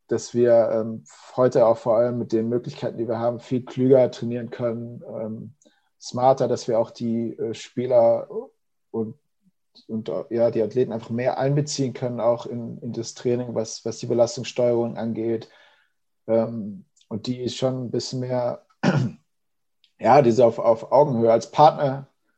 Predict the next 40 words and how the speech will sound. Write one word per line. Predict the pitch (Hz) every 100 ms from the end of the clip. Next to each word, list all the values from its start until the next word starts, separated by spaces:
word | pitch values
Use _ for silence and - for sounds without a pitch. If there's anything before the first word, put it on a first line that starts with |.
| _
zwischen | - 120 - 113
Trainer | 127 127 123
und, | - - -
und, | 117 113
und | 120 117
so | 120
eine | -
Partnerschaft | 131 - - 131 -
zwischen | 117 123
Trainer | 131 120
und | 113
Spieler | - 120
herstellt | 117 117 120 113
und | 117
nicht | 113
so | 123
eine | 113
krasse, | - 120 - 117 113 - _ _ _ _ _
äh, | - 110 110 - -
Hierarchie, | 135 120 113 - 123 123 120 117 _ _ _ _ _ -
äh, | 107 104
wo | 104 113
nur | 120 110
das | 107 -
Wort | 117 120 -
des | -
Trainers | - 120 123 117 -
zählt | 123 120 -
und | 107 - _ -
diese | 110 113
Beziehung | - - - 120 120 113 110 - -
ja | 113
manchmal | 113 - 107
gar | 104 117
nicht | 110
so | 120
richtig, | 117 117 -
äh, | 113 113 110 110
menschlich | - 104 110 113 123 117
ist, | 123 120 - -